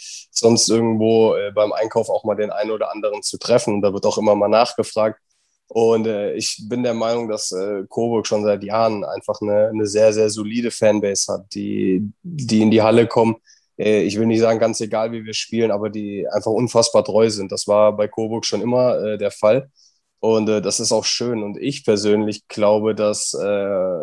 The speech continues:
wenn wir diese Pandemie hoffentlich irgendwann hinter uns lassen, beziehungsweise unter Kontrolle haben, äh, dass die Menschen allgemein, wenn sie die Möglichkeit haben, äh,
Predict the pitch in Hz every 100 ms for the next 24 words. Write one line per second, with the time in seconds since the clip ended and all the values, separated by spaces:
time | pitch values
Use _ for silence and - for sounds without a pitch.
0 | - 107 107 110 113 110 107 104 104 104
1 | 107 120 117 - 107 117 113 107 - 113
2 | 113 104 107 110 92 - _ - 104 113
3 | 131 123 123 110 113 113 101 - 107 107
4 | 107 107 104 101 101 98 110 127 107 107
5 | 131 135 - - - _ _ _ _ _
6 | 135 123 120 117 117 113 107 107 113 113
7 | - - - 101 110 117 180 175 135 95
8 | 120 165 139 113 135 165 117 101 101 104
9 | 101 104 104 107 110 - 104 92 107 120
10 | 110 101 104 107